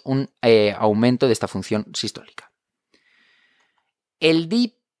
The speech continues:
D P entre D T, ¿vale? Esto es una, eh, derivada, eh, que se, mm, que se deriva de la, eh, curva de ascenso de la presión intraventricular del ventrículo izquierdo.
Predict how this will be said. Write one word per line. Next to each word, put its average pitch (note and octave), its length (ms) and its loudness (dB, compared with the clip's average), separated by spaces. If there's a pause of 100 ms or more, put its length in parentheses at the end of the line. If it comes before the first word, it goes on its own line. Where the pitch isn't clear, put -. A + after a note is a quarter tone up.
(320)
D F#3+ 260 2
P A#3 460 2 (100)
entre G3 380 -2
D E3+ 240 -4
T, G2+ 380 -12
¿vale? E3 360 0
Esto F#3+ 180 0
es G#3+ 120 2
una, F#3 360 0
eh, C3+ 680 0
derivada, F3+ 680 2
eh, B2+ 380 2 (640)
que C#3 120 0
se, B2 260 -4
mm, A#2 560 -6 (320)
que C#3+ 100 0
se C3+ 160 0
deriva F3 360 2
de F3+ 140 0
la, F#3 180 2 (320)
eh, B2 500 0
curva F3+ 320 4
de E3 80 6
ascenso E3+ 400 0
de F3+ 80 4
la D3+ 120 2
presión C#3+ 280 -2
intraventricular C#3 1080 0 (920)
del E3 260 0
ventrículo D3+ 400 -2
izquierdo. G2+ 460 -8